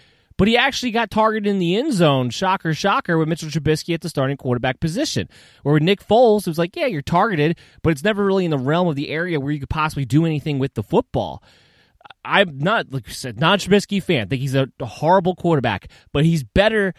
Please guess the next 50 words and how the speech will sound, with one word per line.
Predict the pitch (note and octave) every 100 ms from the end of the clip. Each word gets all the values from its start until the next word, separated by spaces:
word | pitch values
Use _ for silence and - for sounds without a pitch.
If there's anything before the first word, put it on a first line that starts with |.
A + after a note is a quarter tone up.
| _ _
than | D3 D3
Nick | C#3
Foles, | - - A2+ D#2+ -
especially | - - F3+ F#3+ G3+
for | E3+
this | B2+ A#2 F3 -
offense | D3 C#3+ D3+ C3+
and | - C3
what | B2+ D3
they | - C3+
need. | C3 C3
They | A2+
need | B2 C#3 D3+
to | D3+ -
add | C#3 C#3+ B2+
that | C#3
R | - B2+
P | B2 B2+
O | A#2+ A#2+
element | B2 C3 A#2 A2 G#2 - _ _ _
to | B2+
give | B2+ C3+
them | C3+ C3
something | - - - F#3 - D#3 -
extra | B2+ - C3 B2
on | A#2+ B2
offense | A#2+ A#2+ B2+ A2
to | A#2
have | A#2 A#2
to | A#2+
defend, | G#2 - B2+ A2+
because | F#2 A2+ A2
before, | G#2+ - A#3 F#3+ C3 A2+ - -
it's | D#3+
just | C#3+ B2+
Nick | D3
Foles | - C#3+ B2+
throwing | C3+ B2+
the | A2+
ball | B2+ A#2+
at | G#2+
the |
back | G#2 A#2+ A2+
of |
his | G2+
foot. | - E3 -
There's | A2
nothing | A2+ C3+ B2+ A2
to | - G3
defend | C3+ - B2 G#2+